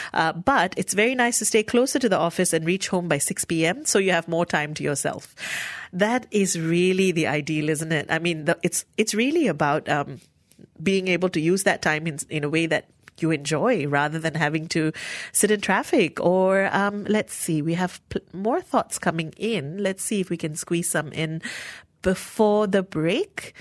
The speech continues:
We have, we have Charlotte saying,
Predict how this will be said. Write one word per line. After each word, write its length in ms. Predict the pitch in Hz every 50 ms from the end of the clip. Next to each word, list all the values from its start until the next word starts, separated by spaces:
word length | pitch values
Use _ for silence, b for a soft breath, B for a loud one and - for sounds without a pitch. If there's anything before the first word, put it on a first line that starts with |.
| B B B B B B
We 160 | - 185 202 196
have, 840 | 190 208 202 202 202 202 202 202 202 202 202 196 196 - - - _ _ _ _ _ _ _ _ _ _ _ _ - b b b b b b b b b b _ _ _ _ _ _ _ _ _ -
we 260 | 202 214 226 240 247
have 500 | 226 - - - - 226 214 202 196 196
Charlotte 460 | - - 247 247 262 208 - - -
saying, 400 | - - - 143 151 160 170 202